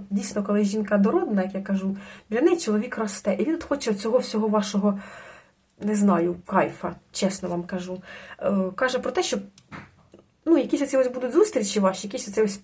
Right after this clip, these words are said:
ну, спілкування ваше буде, начебто, ну, там хтось комусь щось, там, якісь мелочі допоможе. Але, м, насправді це глупості, він хоче просто от захопити у вас у свою пастку. Тут навіть я от більше з любов'ю про це говорю. Тому що от він хоче ваших благостей.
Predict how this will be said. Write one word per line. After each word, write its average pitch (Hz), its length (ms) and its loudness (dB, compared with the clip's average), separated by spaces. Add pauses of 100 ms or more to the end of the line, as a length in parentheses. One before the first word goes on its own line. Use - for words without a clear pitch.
ну, 196 140 2
спілкування 233 520 2
ваше 196 240 0
буде, 196 180 0
начебто, 220 420 0 (340)
ну, 349 60 4
там 254 160 0
хтось 339 200 4
комусь 269 240 -2
щось, 220 160 -2
там, 208 300 6
якісь - 260 -2
мелочі 208 420 2
допоможе. 196 640 0
Але, 277 180 6
м, 311 60 4 (460)
насправді 214 460 2
це 220 160 -2
глупості, 277 360 2
він 220 80 -6
хоче 339 220 2
просто 220 400 0 (480)
от 208 80 0
захопити 202 460 0
у 214 40 2
вас 202 200 4
у - 20 -6
свою 220 240 -4
пастку. 359 420 0
Тут - 180 -8
навіть 214 220 2
я 208 60 4
от 202 60 2
більше 202 280 0
з 208 60 4
любов'ю 208 360 2
про - 120 -8
це 196 140 0
говорю. 185 360 0 (360)
Тому 254 140 -6
що 247 200 4
от 214 160 0
він 330 120 8
хоче 240 460 2 (440)
ваших 226 320 4
благостей. 196 760 0